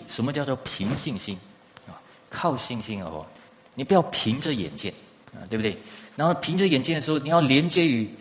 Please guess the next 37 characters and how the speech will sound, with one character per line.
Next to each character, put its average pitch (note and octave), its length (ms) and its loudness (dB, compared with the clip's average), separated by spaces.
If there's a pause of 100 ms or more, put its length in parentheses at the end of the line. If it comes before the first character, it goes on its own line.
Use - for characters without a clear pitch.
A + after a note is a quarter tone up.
(180)
天 E3 160 0
上 D#3+ 180 -2
的 C3 80 -2
事 - 160 -2
的 B2+ 120 -2
时 A2+ 100 -2
候 A2+ 120 4
呢， G#2+ 180 0 (200)
太 F3 380 2
过 E3+ 180 4
于 D3+ 140 6
连 C3 180 2
接 C3+ 140 -2
的 B2 100 0
时 A2+ 80 -2
候， A#2 180 4
你 G#2 120 -2
会 C3 120 -2
进 C#3+ 220 -6
到 B2+ 180 2
一 B2+ 80 -2
种 G#2 200 -4 (460)
太 D#3+ 160 4
过 C3+ 200 4
不 A#2+ 320 -2
现 - 340 -2
实 G#2+ 200 -6
的 G2 120 0
这 F#2+ 140 -4
个 F#2+ 80 -4
事 - 160 -8
情。 - 160 -10 (380)
你 A2+ 100 -2
回 A#2 220 -2
到 A#2+ 140 -2
现 G#2 280 -8
实， - 140 -14